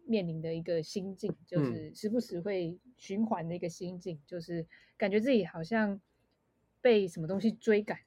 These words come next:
Speaker 2: <laughs>
Speaker 1: 然后又在追赶着什么东西。
Speaker 2: 嗯。
Speaker 1: 就是在，很像在追赶着一个那个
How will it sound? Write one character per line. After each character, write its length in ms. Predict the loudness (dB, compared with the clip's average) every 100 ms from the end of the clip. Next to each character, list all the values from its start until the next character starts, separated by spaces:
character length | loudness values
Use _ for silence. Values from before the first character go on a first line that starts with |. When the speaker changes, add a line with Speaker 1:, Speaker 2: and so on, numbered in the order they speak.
| -14
Speaker 2:
<laughs> 120 | -6
Speaker 1:
然 160 | -2 4
后 80 |
又 140 | 10 10
在 180 | 10 4 4
追 160 | 10 10
赶 180 | 10 -2
着 60 |
什 80 | -10 -16
么 80 | -20
东 120 | -18
西。 240 | -20 -18 -20 _ _
Speaker 2:
嗯。 260 | 4 4 2 _ 4
Speaker 1:
就 100 | 6
是 140 | 8
在， 180 | 6 6
很 140 | 6
像 140 | 6 6
在 100 | 6
追 240 | 6 4
赶 220 | 6 4
着 120 | 4 0
一 80 |
个 180 | 2 2
那 140 | 2 0
个 340 | 0 0 -2